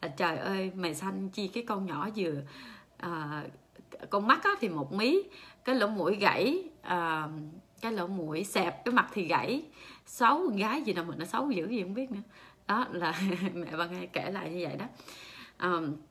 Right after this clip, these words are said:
cho nên mình biết là cái nhân tiền kiếp của mình đó, mình, mình gây ra đó là cái nhân bất lành, cho nên là cái, cái quả của mình trong kiếp này là mình xấu nè,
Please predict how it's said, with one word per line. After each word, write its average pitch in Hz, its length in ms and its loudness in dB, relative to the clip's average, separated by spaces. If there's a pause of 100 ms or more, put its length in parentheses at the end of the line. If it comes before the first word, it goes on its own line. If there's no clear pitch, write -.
(680)
cho 208 80 4
nên 202 200 4
mình 160 120 2
biết 202 140 6
là 254 140 2
cái 208 160 -2
nhân 214 300 0
tiền 156 220 2
kiếp 254 180 0
của 269 80 -2
mình 208 220 -2
đó, 208 180 -2
mình, 160 440 -4
mình 151 180 -6
gây 190 280 0
ra 196 200 2
đó 269 160 -2 (380)
là 170 160 0
cái 202 160 -4
nhân 190 580 -2
bất 247 220 -2
lành, 160 420 -2
cho 185 120 0
nên 180 200 -2
là 175 120 -6 (380)
cái, 220 260 -2
cái 240 100 0
quả 165 340 0
của 220 80 -2
mình 202 220 -2
trong 185 300 -2
kiếp 254 240 -2
này 175 200 -4
là 151 80 -6
mình 151 240 -6
xấu 233 440 0
nè, 240 60 0